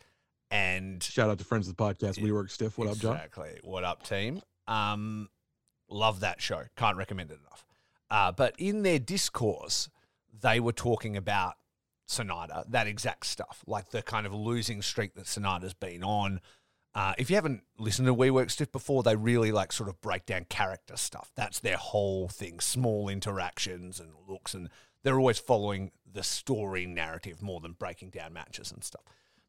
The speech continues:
Speaker 1: But, um,
Speaker 2: I love it. I love
Speaker 1: I love
Speaker 2: when
Speaker 1: it.
Speaker 2: they do that stuff.
Speaker 1: Yeah, it's, it's wicked. They, they really go deep on it, and it's killer. Um, and in the,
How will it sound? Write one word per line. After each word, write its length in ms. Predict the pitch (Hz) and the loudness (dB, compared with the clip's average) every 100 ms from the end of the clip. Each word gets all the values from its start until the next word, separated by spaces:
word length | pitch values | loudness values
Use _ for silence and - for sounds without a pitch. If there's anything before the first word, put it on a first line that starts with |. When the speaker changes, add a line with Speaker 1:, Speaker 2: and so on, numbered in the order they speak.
| - | 0
Speaker 1:
But, 180 | 107 - | 0 2
um, 240 | 117 107 104 | 2 2 0
Speaker 2:
I 120 | 110 | -2
love 340 | 95 98 92 | -2 -2 -2
it. 100 | 92 - | -6 -4
I 100 | 110 | -2
love 360 | 101 104 110 107 | 0 4 4 4
Speaker 1:
I 20 | |
love 80 | 92 | 2
Speaker 2:
when 120 | 92 | -2
Speaker 1:
it. 20 | 90 | -4
Speaker 2:
they 60 | |
do 140 | 87 82 | -6 -6
that 180 | 82 - | -8 -10
stuff. 160 | 80 82 | -14 -12
Speaker 1:
Yeah, 200 | 90 71 - | -10 -10 -10
it's, 260 | 101 98 - | -6 -4 -4
it's 220 | 110 113 | -6 -6
wicked. 360 | 98 87 82 | -8 -8 -12
They, 180 | 90 90 | -6 -6
they 180 | 87 101 | -4 -4
really 360 | 107 113 107 98 | 0 0 0 -2
go 160 | 92 | -4
deep 280 | 87 92 - | -6 -8 -10
on 140 | 85 | -12
it, 100 | 76 - | -14 -14
and 100 | 85 | -16
it's 140 | - | -12
killer. 300 | - - - - _ _ _ - | -12 -10 -12 -16 _ _ _ -6
Um, 340 | 87 80 80 - _ - | -4 -4 -6 -14 _ -8
and 320 | 127 117 120 131 | -2 -2 -2 -4
in 200 | 165 170 | 0 0
the, 120 | 156 | 0